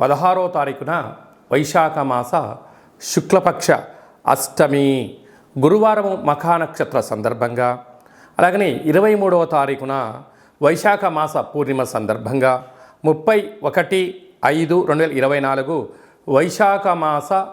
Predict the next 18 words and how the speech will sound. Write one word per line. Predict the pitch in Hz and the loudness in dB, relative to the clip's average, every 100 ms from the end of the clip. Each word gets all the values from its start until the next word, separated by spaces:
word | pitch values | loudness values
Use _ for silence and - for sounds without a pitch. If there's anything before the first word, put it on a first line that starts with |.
| - - | -18 -18
బహుళపక్ష | 131 131 139 180 175 170 147 - 196 190 - - | 0 0 2 0 0 0 -4 -4 -2 -2 -6 -6
అనగా | 151 156 | -2 -2
కృష్ణపక్ష | - 143 - 160 151 - - 190 190 - - _ 156 | -2 -4 -2 0 0 0 -2 -2 -4 -18 -20 _ -2
అష్టమి | 165 - 226 208 202 | -2 0 2 2 0
శుక్రవారం | 202 208 180 170 165 151 - - | -4 0 2 2 0 -4 -14 -12
శతభిష | 156 165 151 160 | -6 -4 -2 -2
నక్షత్ర | 151 151 - - 139 | -2 -4 -6 -6 -6
సందర్భంగా | 135 131 143 135 143 165 127 - - - _ 180 | -4 -4 0 0 2 2 2 -6 -18 -20 _ 0
మనము | 208 214 160 151 170 170 - _ - | 2 2 0 -2 -4 -10 -20 _ 0
కాళభైరవ | 123 160 196 196 175 208 208 | 2 4 2 2 0 2 0
స్వామివారిని | - 190 175 165 156 | 0 0 0 0 -2
స్మరించడం, | 120 139 120 139 143 147 143 151 - - - | -6 -2 0 0 -2 0 0 -4 -16 -20 -12
ధ్యానించడం, | 107 117 135 147 139 143 147 147 - - _ - | 0 2 2 0 2 2 2 -4 -16 -20 _ 2
కాళభైరవ | 143 170 180 185 208 | 2 4 2 2 2
స్వామికి | 202 190 170 165 170 117 - - _ - | 2 2 0 -2 -4 -6 -8 -20 _ 0
ఒక | 165 170 123 - - _ _ _ _ _ | 2 2 0 -6 -20 _ _ _ _ _
ముడుపు | 139 170 214 233 | 2 2 4 0
కట్టడం, | - 143 - 156 147 143 113 | 0 -2 0 0 0 -4 -8